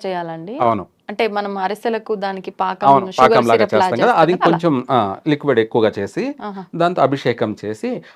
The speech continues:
Speaker 2: ఆ అభిషేకం చేసిన దాంట్లోనే కొద్దిగా తీసి పక్కకు పెట్టుకోవాలి.
Speaker 1: మ్మ్.
Speaker 2: అభిషేకం చేసిన దాన్ని, ప్రసాదాన్ని కింద పారేయకుండా
Speaker 1: ఓకే.
Speaker 2: కొంచెం తీసి పెట్టుకోవాలి. అలా చేసేసిన తర్వాత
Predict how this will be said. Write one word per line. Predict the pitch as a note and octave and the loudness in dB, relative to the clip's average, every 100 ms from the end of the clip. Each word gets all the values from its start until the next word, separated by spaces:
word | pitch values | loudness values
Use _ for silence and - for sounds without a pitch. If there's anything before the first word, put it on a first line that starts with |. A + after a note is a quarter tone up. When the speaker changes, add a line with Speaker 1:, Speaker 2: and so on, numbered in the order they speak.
| - | -2
Speaker 2:
ఆ | D#3 | 0
అభిషేకం | C#3+ F3 - F#3 E3+ - | 2 0 -2 -2 -2 -4
చేసిన | C3+ - B2+ | -6 -6 -4
దాంట్లోనే | A#2+ A#2+ E3+ | -2 0 -2
కొద్దిగా | G#3 B2 A#2+ | -2 -2 0
తీసి | A2 C3+ C3 | -2 -4 -8
పక్కకు | - G#2 A2 | -8 -8 -8
పెట్టుకోవాలి. | F#2+ F2 - E2+ E2 - - _ _ | -8 -10 -12 -12 -12 -14 -20 _ _
Speaker 1:
మ్మ్. | A3+ G#3+ G#3 G3+ F#3+ | -12 -10 -10 -10 -6
Speaker 2:
అభిషేకం | B2 C#3+ C3 A2 - | -4 -2 -4 -4 -8
చేసిన | F#2+ F#2 | -12 -10
దాన్ని, | F2+ F2 | -10 -10
ప్రసాదాన్ని | - A2 - F2+ A#2 E3 | -10 -10 -10 -10 -10 -6
కింద | G3 | -4
పారేయకుండా | F3 C3+ A2+ A2+ A#2+ | 2 2 2 -2 -6
Speaker 1:
ఓకే. | B3+ - _ _ G3+ | -6 -10 _ _ -6
Speaker 2:
కొంచెం | F3+ D#3+ | -4 -4
తీసి | - B2 - | -6 -8 -8
పెట్టుకోవాలి. | G2+ - - F2 - - _ _ _ - | -10 -10 -14 -14 -16 -20 _ _ _ 0
అలా | E3 E3 | 0 0
చేసేసిన | D3 C#3+ C#3 C3+ | -4 -4 -8 -8
తర్వాత | B2+ C3+ C3+ D#3 A#3+ E3+ | -6 -4 -4 -4 -6 -6